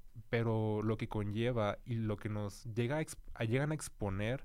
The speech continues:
es enorme. Entonces hay que tener muchísimo cuidado con lo que compartimos en internet, porque como ya lo decíamos, nadie, absolutamente nadie está exento a ser una víctima de un ciberataque.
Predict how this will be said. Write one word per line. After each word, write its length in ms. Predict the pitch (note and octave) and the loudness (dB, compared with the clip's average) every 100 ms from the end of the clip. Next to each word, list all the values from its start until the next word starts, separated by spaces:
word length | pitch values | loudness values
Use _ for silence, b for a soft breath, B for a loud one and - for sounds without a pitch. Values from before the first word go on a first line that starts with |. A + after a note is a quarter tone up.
| b b b | b b b
es 180 | G#2 - | -6 -4
enorme. 320 | G2 F#2+ F#2+ | -4 -4 -4
Entonces 340 | G2 A2+ A#2 A#2 | -4 -4 -4 -4
hay 60 | |
que 100 | A2+ | -4
tener 180 | B2 A#2 | -4 -2
muchísimo 400 | A#2 - C3+ F3 | -4 -6 -6 -6
cuidado 220 | - C#3+ | -2 -2
con 100 | D3+ | -2
lo 60 | C3+ | -4
que 80 | A#2 | -6
compartimos 580 | G#2+ G#2+ G#2 C3 C3 C3 | -6 -4 -4 -4 -4 -4
en 120 | B2+ | -4
internet, 440 | A#2 A#2+ B2 C3 - B B B B B B - - | -2 -4 -2 -4 -8 B B B B B B -18 -10
porque 400 | G2+ G#2 G2 F#2+ | -6 -4 -4 -6
como 200 | - G2 | -8 -6
ya 80 | G2 | -4
lo 120 | G#2 | -2
decíamos, 520 | A2+ A2 B2 A#2+ A#2+ A2+ | -4 -4 -4 -4 -4 -4
nadie, 600 | G#2+ A2 A#2 A#2+ A#2+ A#2+ | 0 2 2 2 2 0
absolutamente 1160 | - - A2 G#2 B2 D#3 D#3+ C3 A#2+ A#2 A2 A2 | -2 -4 -2 2 4 4 4 2 0 0 -2 -2
nadie 240 | G#2 G2+ | -2 -4
está 180 | G#2 - | -6 -10
exento 580 | - A#2 A2 A#2 A2+ - | -6 -6 -4 -6 -8 -8
a 140 | F#2+ | -10
ser 340 | - G#2+ G2 - b b b b b | -8 -6 -6 -10 b b b b b
una 240 | A2 G#2 | -2 0
víctima 380 | F#2+ F#2+ - G2+ | 0 -2 -4 -6
de 60 | F#2+ | -6
un 60 | |
ciberataque. 580 | - - - - - - | -8 -10 -10 -14 -16 -16